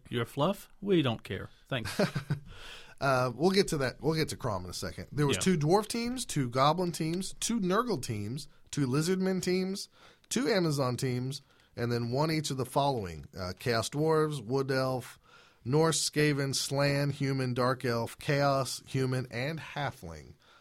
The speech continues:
Speaker 2: That's pretty spread out.
Speaker 1: That is. It's a lot of different teams.
Speaker 2: I mean, I, I'm proud of, I don't know if the guys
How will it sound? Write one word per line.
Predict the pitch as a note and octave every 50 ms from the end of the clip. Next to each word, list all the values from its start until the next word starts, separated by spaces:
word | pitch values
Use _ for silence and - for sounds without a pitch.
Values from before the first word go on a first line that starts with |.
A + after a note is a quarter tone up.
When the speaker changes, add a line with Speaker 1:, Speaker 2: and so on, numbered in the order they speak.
| _ _ _ _ _ _ _ _ _
Speaker 2:
That's | - G3+ B3 -
pretty | - - F4+ E4+ C#4+
spread | - - - F3+ E3+ D#3
out. | C#3 C3+ A#2+ F#2 E2 -
Speaker 1:
That | - G#3+ E3
is. | D3 B2+ G2+ - - - -
It's | D3 -
a | A#2+
lot | G#2+ A2 A#2 A2 G#2+ - -
of | D3+ B2
different | B2 A#2 - C#3+ B2+ A2
teams. | - B2+ A#2 G#2 F#2 D#2+ - - -
Speaker 2:
I | - A2+
mean, | A#2+ A#2+ B2 C3
I, | C#3 - -
I'm | - C3 E3+ A3 G#3+ G3
proud | - - - E3 F3+ F#3 F#3 F#3
of, | E3+ D#3 D3+ C#3+ -
I | C3 C#3
don't | D3+ D#3 C#3+ D3
know | D3+ D3 D3
if | D3 C#3+
the | C#3+
guys | C3+ C#3 C#3 C#3 C#3+ D3 C#3+